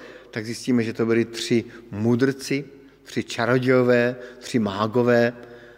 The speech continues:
ti, kteří se vyznali ve hvězdách. A Pán Bůh jim dal absolutně nečekaně skrze hvězdy poznat, že se něco zásadního stalo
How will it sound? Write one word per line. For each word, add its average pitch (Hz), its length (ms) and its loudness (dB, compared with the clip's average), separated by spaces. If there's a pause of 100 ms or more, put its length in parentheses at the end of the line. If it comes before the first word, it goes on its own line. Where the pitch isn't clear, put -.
(200)
ti, - 120 -8
kteří 113 300 -8
se 127 140 0
vyznali 123 420 2
ve 104 120 -4
hvězdách. 104 1040 -2 (840)
A 113 80 -6
Pán 208 380 2
Bůh 214 280 2
jim 147 160 4
dal 156 520 4 (880)
absolutně 202 600 0
nečekaně 170 640 0
skrze 135 340 0
hvězdy 123 600 2 (540)
poznat, 123 680 0 (560)
že 113 160 -6
se - 140 0
něco 135 320 4
zásadního 165 680 2
stalo 123 640 2